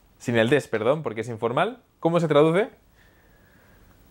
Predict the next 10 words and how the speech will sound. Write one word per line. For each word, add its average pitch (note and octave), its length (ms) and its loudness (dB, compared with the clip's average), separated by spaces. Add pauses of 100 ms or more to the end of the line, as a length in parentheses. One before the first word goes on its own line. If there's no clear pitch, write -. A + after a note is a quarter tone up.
(3000)
Pues F#2 300 -2
ahora A#2+ 520 4
voy C#3+ 1000 0
a, G#3 280 -2
iba E3+ 760 0
a, G3 80 -4
estoy D3 360 -2
justo D#3 680 4
antes D3 640 0
de. A3 260 0